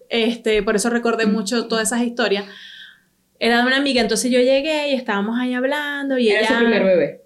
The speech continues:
Speaker 1: Su primer bebé.
Speaker 2: Pobrecito.
Speaker 1: Sí, su primer bebé. Además que lo buscó bastante tiempo, lo deseó y todo. Entonces era en un restaurante y estábamos sentadas. Y, y estaba así alrededor de ella puras mamás, pero además se veían que eran mamás ya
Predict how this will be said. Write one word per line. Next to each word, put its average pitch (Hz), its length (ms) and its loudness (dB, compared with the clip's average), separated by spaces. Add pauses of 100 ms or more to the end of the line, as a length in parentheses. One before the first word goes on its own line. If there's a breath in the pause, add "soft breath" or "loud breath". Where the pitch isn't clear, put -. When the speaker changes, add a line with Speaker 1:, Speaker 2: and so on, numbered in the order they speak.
(140)
Speaker 1:
Su - 220 -2
primer 196 320 2
bebé. 202 440 0
Speaker 2:
Pobrecito. - 520 -4
Speaker 1:
Sí, - 420 -10
su 190 160 -8
primer 185 280 -4
bebé. 220 720 -4
Además 196 360 -2
que 220 80 -2
lo 214 380 -2
buscó 196 320 -4
bastante 185 380 -4
tiempo, 240 420 -2
lo 196 120 0
deseó 190 460 -2
y 202 100 0
todo. 180 220 -8 (320 loud breath)
Entonces 240 540 0
era 269 240 2
en 277 80 -2
un 240 80 0
restaurante 285 460 -2
y - 20 0
estábamos 233 400 -2
sentadas. 302 400 -2 (720 loud breath)
Y, 262 400 0
y 269 140 0
estaba 285 320 0
así 349 140 0
alrededor 294 420 2
de 294 100 0
ella 285 220 -4
puras 294 280 -2
mamás, 277 520 -2
pero 254 100 0
además 226 260 -2
se 269 60 -2
veían 262 260 -2
que 262 60 -8
eran 247 180 -4
mamás 254 400 -6
ya 190 420 -2